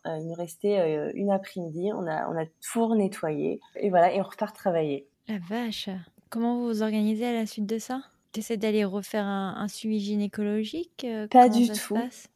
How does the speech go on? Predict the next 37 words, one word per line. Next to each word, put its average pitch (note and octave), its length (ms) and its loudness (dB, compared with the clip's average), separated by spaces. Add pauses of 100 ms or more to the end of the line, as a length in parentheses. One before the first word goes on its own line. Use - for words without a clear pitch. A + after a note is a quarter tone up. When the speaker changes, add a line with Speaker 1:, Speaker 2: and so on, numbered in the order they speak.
Speaker 1:
Rien A#3 280 2
du A3 180 2
tout. - 380 -12 (160)
Voilà, E3+ 420 0
je, F#3 160 -8 (160)
j'en E3+ 180 -8
suis, F3+ 320 -4
euh, D#3+ 120 -2
au D#3 120 -2
point, G3+ 480 0
euh, D#3 160 6 (480)
de, D#3+ 80 -4
de D3 140 -6
départ, F3+ 540 4
donc, E3 280 -8
euh, C#3+ 300 -4 (100)
rien. D3+ 200 -6 (440)
Et F#3+ 120 -2
puis, A#3+ 440 2
euh, F#3 100 6 (160)
il E3+ 160 -2
va F#3 120 10
se - 100 -4
passer A#3 400 2
<laughs> - 0 -
quelque G3+ 380 -2
chose F3+ 340 0
d'autre G3 180 4
dans F3 120 -2
notre E3+ 320 -4
mésaventure. F#3 760 0
Sébastien, G3+ 720 -2
le D#3 120 -4
premier A3 380 -2
novembre, F#3+ 380 0
doit E3 180 0
partir - 680 -6